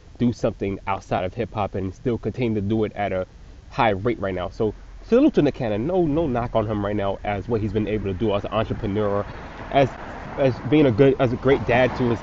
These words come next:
kids, despite all the nonsense he's going through with Mariah Carey. Salute to him. As far as a rapper, mm, it's a, huh, no,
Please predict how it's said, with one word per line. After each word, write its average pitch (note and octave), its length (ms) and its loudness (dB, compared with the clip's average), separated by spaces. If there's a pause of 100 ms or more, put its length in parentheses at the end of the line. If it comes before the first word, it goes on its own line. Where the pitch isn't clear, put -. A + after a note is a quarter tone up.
kids, B2 260 2
despite A2+ 400 -2 (220)
all A#2 180 2
the G#2+ 140 0
nonsense G#2+ 460 -2
he's A2 100 -4
going G#2+ 220 0
through A#2 140 -4
with G2+ 100 -4
Mariah G2+ 280 -2
Carey. G#2+ 400 0 (1000)
Salute A#3 300 4
to B2+ 140 -4
him. F#2 160 -4 (140)
As C#3 200 0
far F3+ 120 2
as C3 60 0
a A#2 60 0
rapper, E3 420 2 (220)
mm, A2 280 -2 (160)
it's B2+ 200 -2
a, C3 120 6 (520)
huh, D3 160 6 (580)
no, G2 220 0